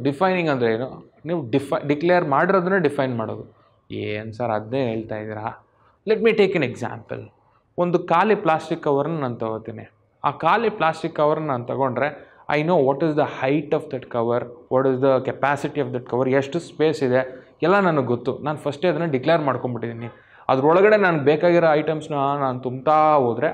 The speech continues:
ಅದನ್ನ ಡಿಫೈನ್ ಅಂತ ಕರಿತೀನಿ. ಅದನ್ನ just ನೀವು ಈ ಎಕ್ಸಾಂಪಲ್ನ ನೀವು ತಲೆಯಲ್ಲಿ ಇಟ್ಕೊಳ್ಳಿ.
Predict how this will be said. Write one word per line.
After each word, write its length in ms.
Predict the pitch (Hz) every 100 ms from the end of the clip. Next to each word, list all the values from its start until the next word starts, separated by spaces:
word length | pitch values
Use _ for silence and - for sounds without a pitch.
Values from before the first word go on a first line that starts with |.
| 127
ಅದನ್ನ 220 | 120 151
ಡಿಫೈನ್ 640 | 127 113 127 135 131 120
ಅಂತ 180 | 113 113
ಕರಿತೀನಿ. 480 | - 120 113 117 113 120 _ _ -
ಅದನ್ನ 240 | 160 185
just 520 | 180 123 151 - 165
ನೀವು 140 | 139 143
ಈ 200 | 143 135
ಎಕ್ಸಾಂಪಲ್ನ 520 | 123 156 160 160 170
ನೀವು 120 | 151
ತಲೆಯಲ್ಲಿ 340 | 123 117 117 117
ಇಟ್ಕೊಳ್ಳಿ. 300 | - -